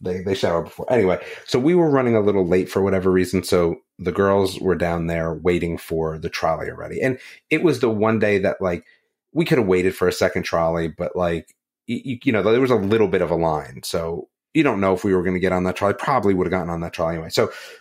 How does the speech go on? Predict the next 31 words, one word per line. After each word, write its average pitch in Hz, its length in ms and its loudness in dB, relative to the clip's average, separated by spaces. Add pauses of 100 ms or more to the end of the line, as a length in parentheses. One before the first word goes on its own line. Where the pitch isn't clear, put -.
you 123 80 0
know, 117 80 2
we're 120 120 4
there 123 140 2
and 117 100 2
we're 104 100 0
kinda 101 160 -2
talking 101 360 -2
to 92 80 -8
them. 98 240 -2
And 117 100 2
again, 110 260 0
the 92 80 -2
person 101 320 -2
that 98 100 2
I 104 200 2
am, 90 200 -2
I'm 98 180 0
not 98 200 -2
trying 92 400 0
to, 87 120 -6
like, 82 300 -2 (440)
cut 85 180 -2
in 80 120 -4
line, 78 280 -4
right? 85 220 -2
That's 85 160 0
just 85 140 -6
not 82 160 -2
my 90 120 0
jam. 90 380 0